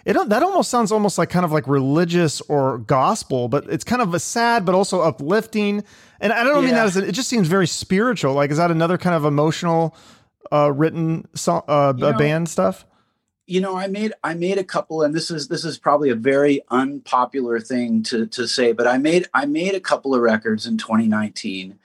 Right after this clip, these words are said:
Speaker 2: um, you know, for the, for the wrong reasons. And, and well, for the right reasons and the wrong reasons. I mean, this is what we do. I'm a recording artist,
Speaker 1: Mm-hmm.
Speaker 2: so I make record, I make records,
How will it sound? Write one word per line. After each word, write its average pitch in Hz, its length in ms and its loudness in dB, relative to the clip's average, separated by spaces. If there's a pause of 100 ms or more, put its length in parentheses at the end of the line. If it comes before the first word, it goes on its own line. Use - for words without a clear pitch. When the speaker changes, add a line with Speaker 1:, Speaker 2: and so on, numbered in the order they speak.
(480)
Speaker 2:
um, 110 600 2 (920)
you 127 140 2
know, 123 240 2
for 156 180 0
the, 143 200 0
for 165 120 -4
the 160 80 -2
wrong 143 340 2
reasons. 110 680 -2 (160)
And, 131 320 -6
and 190 240 -2
well, 233 160 0
for 240 160 -2
the 240 140 2
right 220 320 2
reasons 170 420 0
and 147 220 2
the 131 80 0
wrong 110 240 2
reasons. 104 420 -8
I 135 80 -6
mean, 147 180 -4
this 180 160 0
is 190 140 0
what 151 180 -2
we 135 140 2
do. 113 280 -2
I'm 139 140 -4
a 175 60 2
recording 117 480 -4
artist, 90 320 -6
Speaker 1:
Mm-hmm. 202 140 4
Speaker 2:
so 320 180 0
I - 80 0
make 135 220 -2
record, 107 340 -6
I 131 80 -4
make 175 220 0
records, 143 440 -4